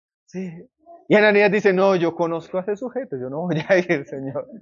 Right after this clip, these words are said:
Él viene a perseguir a la iglesia, él dice, "Yo no voy". El Señor le dice, "Ve porque instrumento me es escogido". Y cuando Ananías llega, ora por él.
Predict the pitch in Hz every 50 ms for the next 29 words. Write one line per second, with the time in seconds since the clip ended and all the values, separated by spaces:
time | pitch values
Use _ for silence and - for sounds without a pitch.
0 | _ - - - _ - - 208 233 220 185 240 254 262 262 277 269 269 269 254
1 | 247 247 247 226 208 208 214 226 233 226 196 175 196 254 339 277 262 196 190 196
2 | 185 180 180 185 190 208 208 226 269 262 202 143 - _ _ _ _ _ _ -
3 | 139 170 190 180 175 160 165 160 143 131 135 170 190 202 220 233 254 254 262 254
4 | 233 240 - 233 214 220 - 202 190 175 175 180 196 208 214 220 220 208 214 214
5 | 202 190 190 196 190 190 196 196 202 196 190 - 208 190 196 196 - _ _ -
6 | - - 175 156 233 233 226 214 226 220 214 214 208 202 208 220 226 226 190 226
7 | 240 240 254 269 - - - 220 208 220 226 220 226 226 220 226 226 220 214 220
8 | 226 226 214 185 151 135 127